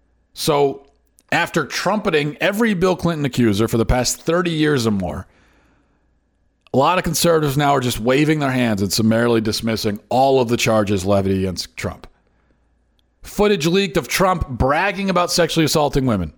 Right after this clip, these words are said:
And they said, "Well, it's just words." He said, he, he also said that. "It's just words."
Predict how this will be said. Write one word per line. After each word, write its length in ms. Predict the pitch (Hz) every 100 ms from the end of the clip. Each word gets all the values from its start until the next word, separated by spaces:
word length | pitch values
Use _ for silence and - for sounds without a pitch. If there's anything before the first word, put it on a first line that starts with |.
| _ _ _ _ -
And 140 | 131
they 80 | 147
said, 240 | 127 156
"Well, 160 | 175 214
it's 140 | 170
just 200 | - 180
words." 640 | 131 135 113 87 - - - _ _ _
He 100 | -
said, 320 | 135 160 120 131
he, 100 | 143 147
he 120 | 139 165
also 280 | 147 120
said 200 | 101 104
that. 140 | 90 - - -
"It's 160 | 143
just 240 | - 190 151
words." 400 | 123 - -